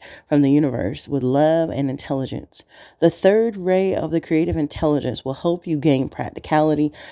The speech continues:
to organize and manifest an idea or vision in the world.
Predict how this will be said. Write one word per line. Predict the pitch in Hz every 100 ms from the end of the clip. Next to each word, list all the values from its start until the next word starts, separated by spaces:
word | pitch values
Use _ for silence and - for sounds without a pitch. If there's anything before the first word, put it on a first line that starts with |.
| -
to | - 147
organize | 151 156 170 151 147 143
and | 135
manifest | 143 143 143 139 135
an | 135 139
idea | 131 131 139 107
or | 131 - 131
vision | 127 143 123 123
in | 117
the | 120
world. | 120 113 104